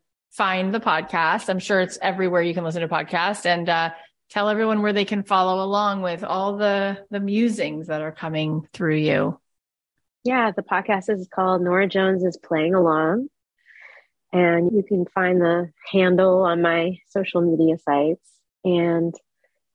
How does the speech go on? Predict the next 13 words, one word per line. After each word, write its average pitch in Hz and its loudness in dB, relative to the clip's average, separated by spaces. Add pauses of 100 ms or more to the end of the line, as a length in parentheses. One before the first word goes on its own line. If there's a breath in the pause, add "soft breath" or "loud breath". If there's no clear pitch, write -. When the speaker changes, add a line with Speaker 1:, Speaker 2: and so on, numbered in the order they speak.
(400)
Speaker 2:
you 233 6
can 262 2
get 254 4
it 208 4
anywhere 190 2
you 170 0
get 165 -4
podcasts. - -6
We're 170 -2
not 190 0
exclusive 240 -2
to - -8
anyone 151 -2